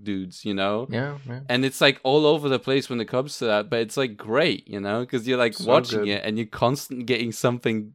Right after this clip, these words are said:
Speaker 1: new, you know?
Speaker 2: It's got, it's got action, it's got dance, it's got music,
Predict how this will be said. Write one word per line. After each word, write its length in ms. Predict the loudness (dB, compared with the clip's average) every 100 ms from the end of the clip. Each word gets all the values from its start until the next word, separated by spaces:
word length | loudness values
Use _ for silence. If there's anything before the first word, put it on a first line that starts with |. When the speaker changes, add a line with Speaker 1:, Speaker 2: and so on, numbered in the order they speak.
| -12
Speaker 1:
new, 540 | -6 2 4 4 2 -8
you 160 | -6 -2
know? 220 | 0 0
Speaker 2:
It's 120 | -4
got, 340 | 0 2 2 0
it's 140 | -6
got 160 | -4 -2
action, 500 | 0 0 -2 -2 -2
it's 120 | -4 -4
got 260 | -6 -4
dance, 380 | -4 -2 -4 -8
it's 80 | -12
got 240 | -10 -10
music, 840 | -8 -4 -2 2 2 2 -2 -16